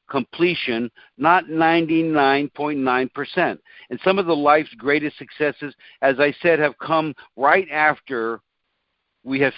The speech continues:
feel, we have failed. So here's my goal and thought for you today. Never be afraid to try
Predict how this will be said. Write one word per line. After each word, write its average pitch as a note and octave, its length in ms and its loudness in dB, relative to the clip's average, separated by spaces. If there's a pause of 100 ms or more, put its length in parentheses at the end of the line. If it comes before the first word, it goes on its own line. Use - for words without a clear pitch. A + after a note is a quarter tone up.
feel, C#3+ 420 2
we B2 140 -8
have B2+ 160 0 (120)
failed. G#2 400 0 (640)
So C3 220 4
here's E3 320 -6
my D#3+ 180 2
goal D3+ 420 0
and B2 120 -8
thought D3 260 0
for - 100 -14
you B2+ 120 -8
today. A#2 220 -4
Never D3 320 0
be E3 180 2
afraid D#3 560 0
to C#3 100 -14
try C3 480 2